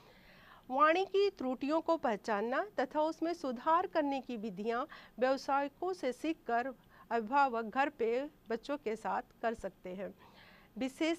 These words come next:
शिक्षकों की सहायता से शैक्षणिक क्रियाकलाप करने में उन्हें मदद मिलती है।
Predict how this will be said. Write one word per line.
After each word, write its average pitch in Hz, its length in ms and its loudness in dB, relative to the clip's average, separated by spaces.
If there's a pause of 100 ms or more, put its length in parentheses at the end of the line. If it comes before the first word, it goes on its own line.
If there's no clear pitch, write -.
शिक्षकों 285 380 -4
की 294 180 -4
सहायता 254 580 0
से 262 260 -2
शैक्षणिक 311 680 -2
क्रियाकलाप 247 720 -2
करने 220 320 -4
में 220 140 -2
उन्हें 226 280 -2 (100)
मदद 233 360 0
मिलती 196 400 -8
है। 196 200 -8